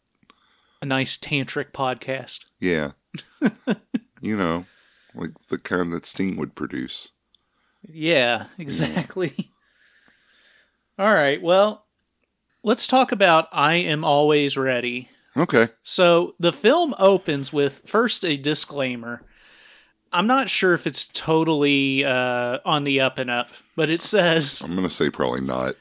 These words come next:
Speaker 2: I
Speaker 1: It's
Speaker 2: didn't get a chance to read it all.
Speaker 1: It says, "Adult films are legal unless proven without redeeming social values, which this film does have, according to stipulations by the United States Supreme Court."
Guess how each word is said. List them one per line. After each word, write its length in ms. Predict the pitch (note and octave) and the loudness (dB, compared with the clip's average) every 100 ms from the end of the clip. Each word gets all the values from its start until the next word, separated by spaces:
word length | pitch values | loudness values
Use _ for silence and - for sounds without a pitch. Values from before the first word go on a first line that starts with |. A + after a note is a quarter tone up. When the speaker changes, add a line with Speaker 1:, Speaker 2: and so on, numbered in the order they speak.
| _ | _
Speaker 2:
I 60 | - | 0
Speaker 1:
It's 120 | G2 | 0
Speaker 2:
didn't 120 | F#2 | 0
get 100 | F2 | 0
a 60 | D#2+ | 0
chance 320 | - F2 D2+ | 0 -4 -4
to 100 | - | -4
read 240 | C2+ C2 C#2 | -4 -4 -4
it 80 | |
all. 240 | C2 C2 C2 _ _ _ - | -2 -2 -6 _ _ _ -12
Speaker 1:
It 100 | - | -6
says, 320 | G#3 F#3 E3+ G#3 | 2 2 2 -4
"Adult 400 | E3+ C4 F4+ D4 | 0 2 0 -2
films 400 | G#3+ G#3 G3+ F#3+ | 0 2 2 0
are 180 | D3+ | 0
legal 520 | C#3+ A3+ G3+ C3+ A#2+ - | 0 2 0 0 -4 -2
unless 340 | F3 A#3 B3 | -2 0 0
proven 520 | - - D4 C#4+ C#4+ | -2 2 2 4 0
without 420 | B3+ G3+ G3+ G3 E3 | 0 0 2 2 0
redeeming 640 | C#3+ C3+ D#3 F3+ F3+ E3 | -4 -2 -4 -2 -4 -4
social 460 | - D3+ D3 E3 | -2 -2 0 -4
values, 600 | D3 C3 A2+ A2 A2 G#2+ | 0 0 0 -4 -10 -8
which 380 | D3 F3+ - - _ _ _ C#3+ | 0 0 0 -8 _ _ _ 0
this 200 | G3 - | 0 0
film 380 | A#3+ C4 C4+ | 2 4 4
does 360 | G3+ A#3+ E4 D4 | 2 2 2 0
have, 360 | C3 B2 A#2+ - | 0 0 0 -2
according 480 | D#3+ F3+ F3+ F3+ | -6 0 2 2
to 100 | E3+ | -2
stipulations 960 | C#3+ - G#3 G#3+ A#3 F#3 F3 - F3+ D#3+ | -2 0 0 0 0 2 0 -2 -6 -4
by 220 | D3+ C#3+ | 0 0
the 100 | D3 | -2
United 460 | C3+ C3+ D3+ E3+ E3 | -4 -2 -2 -2 -4
States 400 | - D#3 E3+ - | -4 -6 -6 -8
Supreme 480 | C#3 - D3+ D3+ | -10 -6 -6 -6
Court." 480 | C#3+ - C3+ A#2 - | -10 -4 -4 -4 -10